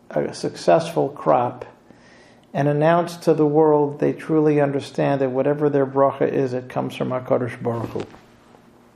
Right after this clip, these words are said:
And this moment of an annual statement of Hakaras Hatov,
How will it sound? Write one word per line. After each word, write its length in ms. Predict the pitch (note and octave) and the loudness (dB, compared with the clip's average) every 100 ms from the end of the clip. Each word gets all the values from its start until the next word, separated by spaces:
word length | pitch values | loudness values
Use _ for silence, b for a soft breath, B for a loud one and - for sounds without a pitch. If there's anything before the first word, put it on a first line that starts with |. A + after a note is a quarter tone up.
| _ _ B B B B B B B B B | _ _ B B B B B B B B B
And 220 | C3+ C3 | -2 4
this 420 | F3+ G#3+ G#3+ - | 6 6 2 -6
moment 640 | D3 C#3+ E3 G3 F3+ B2+ - | -2 2 4 4 4 2 2
of 160 | B2+ | 0
an 240 | C3+ C3+ - | 0 -4 -2
annual 520 | D3 F3 F#3 F#3+ F3 | 0 4 6 6 6
statement 640 | D#3+ - E3 E3+ C#3+ C#3+ - | 4 2 4 4 2 -4 -2
of 120 | C3 | -2
Hakaras 680 | A#2+ A#2 - E3 E3 D#3 | -2 -2 2 4 4 4
Hatov, 800 | - C#3+ - D#3 E3+ C3+ - - | 2 0 4 6 6 4 0 -8